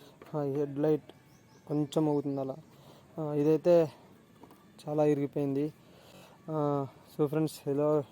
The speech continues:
ఎట్టవేళగా ఎలాగో ఒక బండి కొనుక్కున్నాం. బండి కొనుక్కొని ఇలా చిన్నపాటి వర్క్ చేసుకున్నాం. చూస్తుంటే ఇలా కూడా, ఆ, ఆ, దిగజారుతున్నారు.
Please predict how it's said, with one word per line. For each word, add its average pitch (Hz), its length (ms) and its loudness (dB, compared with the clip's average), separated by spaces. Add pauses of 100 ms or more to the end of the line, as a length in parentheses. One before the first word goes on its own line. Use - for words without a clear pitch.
ఎట్టవేళగా 156 520 2
ఎలాగో 147 560 2 (1000)
ఒక 147 120 -4
బండి 143 280 2
కొనుక్కున్నాం. 151 520 0
బండి 147 220 0
కొనుక్కొని 147 320 -2
ఇలా 139 400 -2
చిన్నపాటి 143 680 -2
వర్క్ 135 260 -2
చేసుకున్నాం. 151 560 0
చూస్తుంటే 151 500 0 (680)
ఇలా 156 140 6
కూడా, 156 520 4 (1000)
ఆ, 139 400 -2 (600)
ఆ, 139 100 2
దిగజారుతున్నారు. 151 880 4